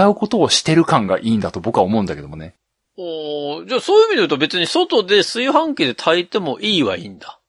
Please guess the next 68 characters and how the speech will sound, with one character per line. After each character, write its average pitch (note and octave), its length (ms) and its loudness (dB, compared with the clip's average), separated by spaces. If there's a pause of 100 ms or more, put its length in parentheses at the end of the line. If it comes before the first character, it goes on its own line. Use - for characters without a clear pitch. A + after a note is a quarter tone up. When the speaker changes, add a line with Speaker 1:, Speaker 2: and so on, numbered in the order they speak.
(420)
Speaker 1:
ま G#3+ 120 0
あ、 - 20 -6
い C#4 220 4
い D#4 80 8
は F#3 180 8
い C3+ 60 0
い D3+ 80 -2
ん D#3+ 80 0
じ A#2 80 0
ゃ D2 60 -6
な D#2 200 -8
い？ D#3+ 120 -12 (440)
Speaker 2:
う G#3+ 60 -20
ん、 F#2+ 600 -8
そ - 160 -16
う - 20 -12
い - 20 -14
う F#2+ 40 -16
こ G2+ 100 -16
と - 100 -20
か。 - 240 -20 (140)
Speaker 1:
ま G3+ 120 -6
あ、 G#3 40 -8
そ - 200 -8
れ A#3 80 -4
は B3+ 140 2
ほ B3 120 2
ん C4+ 80 0
と C4+ 100 0
人 B3+ 200 -2
の B3 140 4
流 B3 180 2
儀 A#3+ 120 0
に G3 80 0
よ F3 120 0
る D#3+ 80 0
と D#3 100 -2
思 C#3 160 -4
う - 20 -10
け B2+ 80 0
ど A2+ 100 2
も。 F#2+ 500 -2 (320)
Speaker 2:
そ - 220 -12
う - 40 -4
い - 20 -6
う A2+ 40 -8
も A#2 160 -6
ん C#3 80 -10
か。 - 100 -16 (380)
Speaker 1:
た F3+ 120 0
だ F3 160 4
ね、 A#2 420 0 (140)
あ G#2+ 100 -8
の、 F#2+ 440 -4 (220)
「こ A#2+ 120 0
こ F3 100 -2
で F3+ 120 4
出 A2+ 140 -2
ま F#3+ 160 2
し - 100 0
た」 F3+ 480 2
っ - 0 -
て - 100 -12
言 A#2+ 100 -2
っ - 20 -8
て、 - 120 -2
あ G#2 60 2
の、 G2+ 240 0